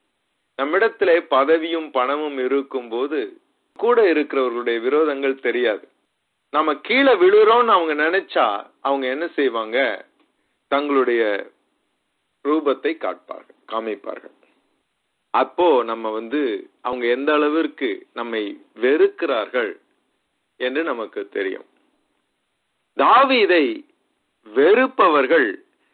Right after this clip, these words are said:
தாவீதுக்கு நட்பு மாதிரி நடித்து அவனோடு கூட இருந்தார்கள். அவனை நேசிக்கவில்லை அவங்க. அவனுக்கு வாழ்வு, அவனுடைய தரிசனம் அவர்களுக்கு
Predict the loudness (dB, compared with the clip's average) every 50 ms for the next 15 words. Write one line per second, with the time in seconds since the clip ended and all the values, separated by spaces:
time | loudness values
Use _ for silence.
0 | _ _ _ _ -2 2 4 6 6 6 4 2 0 0 4 4 4 4 4 2
1 | 0 2 2 4 2 0 -4 -10 _ _ _ _ _ _ _ _ _ _ _ _
2 | _ _ _ -16 -8 -4 -2 -2 -2 -2 -4 _ _ 0 2 2 4 4 6 6
3 | 8 8 8 6 6 4 2 2 2 2 0 -2 -2 -2 -2 0 0 -2 -4 -4
4 | _ 0 2 4 4 4 2 2 2 2 2 0 0 0 0 0 0 0 0 -2
5 | -4 -6 -10 -12 -12 -12 -12 -14 -20 -20 _ _ _ _ _ _ _ _ _ _
6 | _ _ _ -4 -2 -2 -2 -2 -2 -2 -2 -2 -2 -4 -8 -6 -4 -2 -2 -2
7 | -2 -4 -6 -8 -10 -12 -16 -20 -20 _ _ _ _ _ _ _ _ _ _ _
8 | _ _ _ _ _ _ _ _ _ _ -2 0 0 0 -2 -2 -4 -2 0 4
9 | 4 6 6 6 6 4 4 4 4 2 0 0 0 0 2 2 4 4 4 2
10 | 0 -2 -4 -4 -2 -2 0 0 0 0 0 -2 -4 -4 -4 -6